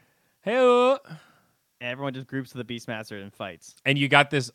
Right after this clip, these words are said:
Speaker 1: awesome aura item, so all of 'em, like, lifesteal and are tanky, and, like, your army
Speaker 2: Yeah.
Speaker 1: is just massive. Oh my God, this makes me wanna play Beastmaster, dude.
Speaker 2: Dude,
Speaker 1: I didn't wanna
Speaker 2: I,
Speaker 1: play
Speaker 2: I
Speaker 1: Dota
Speaker 2: watched a
Speaker 1: today.
Speaker 2: couple replays.
Speaker 1: And this
Speaker 2: It's
Speaker 1: makes me wanna
Speaker 2: so good.
Speaker 1: punch up a Beastmaster and, uh, solo queue,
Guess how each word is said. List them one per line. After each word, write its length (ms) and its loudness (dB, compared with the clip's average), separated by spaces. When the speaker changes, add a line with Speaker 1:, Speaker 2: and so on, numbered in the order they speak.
Speaker 1:
awesome 400 2
aura 320 2
item, 360 -2
so 180 -2
all 240 2
of 80 -2
'em, 140 -2
like, 160 -2
lifesteal 640 -4
and 80 -4
are 100 -4
tanky, 800 -8
and, 260 -8
like, 320 -6
your 180 -4
army 380 2
Speaker 2:
Yeah. 60 0
Speaker 1:
is 120 -6
just 220 -10
massive. 580 -8
Oh 160 -6
my 160 -10
God, 260 -8
this 140 -14
makes 180 -14
me 60 -14
wanna 160 -12
play 180 -12
Beastmaster, 640 -12
dude. 220 -10
Speaker 2:
Dude, 100 0
Speaker 1:
I 120 12
didn't 180 6
wanna 160 8
Speaker 2:
I, 60 0
Speaker 1:
play 140 6
Speaker 2:
I 20 6
Speaker 1:
Dota 120 4
Speaker 2:
watched 220 6
a 60 -2
Speaker 1:
today. 100 -2
Speaker 2:
couple 240 4
replays. 580 -4
Speaker 1:
And 160 2
this 140 6
Speaker 2:
It's 60 -2
Speaker 1:
makes 240 2
me 80 0
wanna 360 2
Speaker 2:
so 200 -4
good. 380 -4
Speaker 1:
punch 280 6
up 140 6
a 80 4
Beastmaster 880 0
and, 140 -2
uh, 220 4
solo 480 2
queue, 480 0